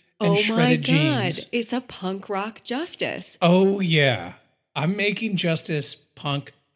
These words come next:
Speaker 1: fucking rock.
Speaker 2: That's badass. Can you explain your, uh, your reasoning?
Speaker 1: Oh, yeah, certainly. So I am,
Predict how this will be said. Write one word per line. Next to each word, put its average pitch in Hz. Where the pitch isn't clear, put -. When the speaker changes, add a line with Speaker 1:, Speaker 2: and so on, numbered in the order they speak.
Speaker 1:
fucking 123
rock. 113
Speaker 2:
That's 226
badass. 185
Can 220
you 233
explain 196
your, 175
uh, 165
your 190
reasoning? 226
Speaker 1:
Oh, 202
yeah, 190
certainly. 151
So 151
I 175
am, 175